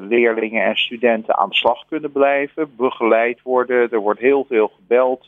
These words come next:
er wordt heel veel geskyped, er wordt heel veel met, ehm, M S Teams gedaan.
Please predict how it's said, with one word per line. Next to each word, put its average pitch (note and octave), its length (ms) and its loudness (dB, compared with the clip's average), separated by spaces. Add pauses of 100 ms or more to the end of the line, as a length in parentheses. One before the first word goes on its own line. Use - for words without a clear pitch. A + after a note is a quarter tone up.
er A2 80 -4
wordt G2+ 200 -4
heel B2+ 300 2
veel G#2 140 0
geskyped, - 580 -2 (400)
er A#2 60 -12
wordt G#2+ 200 2
heel C#3+ 260 2
veel C3+ 100 -8
met, A2+ 200 0 (180)
ehm, G#2 500 2
M A2+ 260 0
S - 160 -2
Teams F3 360 2
gedaan. D#3 500 0